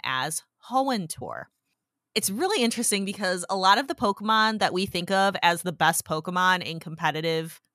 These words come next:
Pokemon Go are from the Hoenn region. I made a short list of Registeel, Medicham, Swampert,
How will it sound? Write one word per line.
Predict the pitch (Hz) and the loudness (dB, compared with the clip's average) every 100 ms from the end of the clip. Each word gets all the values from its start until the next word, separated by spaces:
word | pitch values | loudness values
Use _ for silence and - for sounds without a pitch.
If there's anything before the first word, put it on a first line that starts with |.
| _ | _
Pokemon | 175 165 175 165 | -6 -4 -4 -4
Go | 156 147 165 226 _ _ _ _ _ _ _ | -2 -4 -4 -8 _ _ _ _ _ _ _
are | 196 | 0
from | - 240 349 | 4 4 4
the | |
Hoenn | 269 208 226 131 | 2 2 2 -2
region. | 139 - 69 165 - _ _ - - - - | -8 -10 -12 -12 -18 _ _ -20 -20 -6 2
I | 190 190 185 - | 4 4 2 0
made | 208 208 | -2 -2
a | |
short | - - 233 240 | -4 -2 2 4
list | - 170 - - - - _ _ _ | 4 2 2 0 -4 -10 _ _ _
of | 190 185 175 165 165 - _ _ 180 | 2 4 2 -2 -8 -12 _ _ -4
Registeel, | 190 202 254 - 294 294 320 330 _ _ _ _ _ - | -2 -2 -2 -4 0 2 2 -2 _ _ _ _ _ -12
Medicham, | 175 226 349 - 180 165 160 160 - _ _ _ _ _ _ | 4 6 6 2 2 4 2 -2 -10 _ _ _ _ _ _
Swampert, | - - 202 349 240 180 | -6 2 6 6 6 2